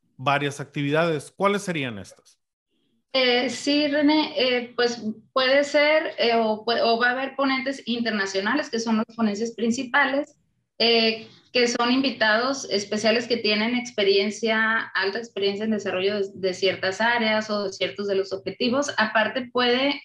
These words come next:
Speaker 2: uno como asistente, eh, solicitar el registro como ponente pre-, ya sea presencial o también puede ser ponencia virtual. Eh, en nuestro caso, por ejemplo, como estamos fuera del país, nos permiten que,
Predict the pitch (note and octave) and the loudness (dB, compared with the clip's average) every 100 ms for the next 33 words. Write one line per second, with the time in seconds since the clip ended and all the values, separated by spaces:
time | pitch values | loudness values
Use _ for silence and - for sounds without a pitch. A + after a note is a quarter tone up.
0 | - C4+ C#4 C#4 C#4 B3+ A#3 G#3+ G3 F3 | -2 4 6 4 2 0 2 2 0 -4
1 | E3+ - _ _ G#3 G#3+ B3+ C4 B3+ B3 | -8 -16 _ _ -2 -2 -2 -2 -2 2
2 | C#4+ D#4 - - _ _ - A3+ A#3 A#3 | 2 0 -6 -20 _ _ 0 2 4 4
3 | A3+ A3+ G#3 G#3 B3 A#3+ A#3 A3 B3 A#3+ | 2 2 2 4 2 2 0 -2 -2 -2
4 | A#3 A3+ G#3+ G3+ - F#3+ G3 G#3+ A3 A#3+ | 2 4 2 0 0 0 2 0 -2 -4
5 | - - _ F3+ A3 A3 A3+ A3+ A3+ G3 | -6 -10 _ 0 0 2 0 -2 -2 -2
6 | G3 C4 C4+ D#4+ F#4+ - B3+ D#4 E4 C4+ | -2 0 2 2 0 -4 0 0 0 0
7 | B3 A#3 A#3+ A#3+ A#3+ A#3 - A#3 A#3 A#3 | 0 -2 -2 -4 -4 -6 -2 0 0 0
8 | A#3+ G3+ G3 A3+ C#4+ G4 - _ _ _ | 0 0 0 0 -2 -2 -8 _ _ _
9 | _ _ _ A3 A3 G#3 G3 F#3+ A#3 A#3 | _ _ _ 0 2 2 0 0 0 0
10 | A#3 A#3 B3 C#4 - A#3+ A#3+ B3 C#4 C4 | -2 -2 -2 -2 -2 -2 -2 -2 -4 -4
11 | A#3+ G#3 G#3 G#3+ A3+ A#3 A3+ A#3+ B3 G#3+ | -4 -2 -2 -2 -2 0 0 0 -2 -4
12 | A3 C#4+ C4+ A#3+ - G3 G3+ G3+ G#3 A#3 | -2 -2 -4 -4 -4 -4 -2 -4 -4 -6
13 | A3 G#3 F#3 E3 - | -2 -2 -2 -2 -6